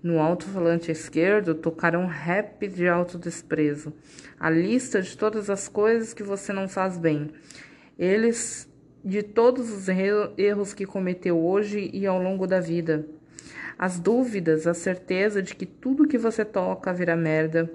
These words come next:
que você não se dá bem em relacionamentos, que é uma fraude em todos os aspectos, incapaz de ser, de ter amor próprio, que não tem talento ou ideias criativas e assim por diante.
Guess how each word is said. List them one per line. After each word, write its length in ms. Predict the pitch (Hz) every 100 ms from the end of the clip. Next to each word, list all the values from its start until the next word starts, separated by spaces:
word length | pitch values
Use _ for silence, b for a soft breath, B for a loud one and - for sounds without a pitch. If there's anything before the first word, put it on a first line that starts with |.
| B B B B -
que 140 | -
você 340 | 190 196 - 220
não 220 | 226 254
se 160 | 247 240
dá 120 | 220
bem 360 | 185 196 240
em 40 | 240
relacionamentos, 1000 | 220 208 196 190 175 165 160 175 - -
que 180 | - 196
é 60 |
uma 220 | 202 226
fraude 580 | 226 - 208 226 254 240
em 40 | 214
todos 300 | 208 190 180
os 100 | 170
aspectos, 960 | 170 - - 165 170 - 196 190 - - B B B B -
incapaz 800 | 254 277 262 247 - 202 247 247
de 60 |
ser, 380 | 226 - 202 170 - -
de 160 | 180
ter 180 | - 190
amor 260 | 185 170 160
próprio, 600 | 160 156 151 156 - 180 - -
que 120 | - 220
não 240 | 240 302
tem 220 | 302 247
talento 680 | 247 233 185 190 208 226 214
ou 140 | 202
ideias 520 | 185 170 175 175 170
criativas 840 | 170 175 165 165 190 214 220 214 202
e 80 | 202
assim 360 | 202 - 226
por 160 | 226 220
diante. 540 | 220 202 147 151 -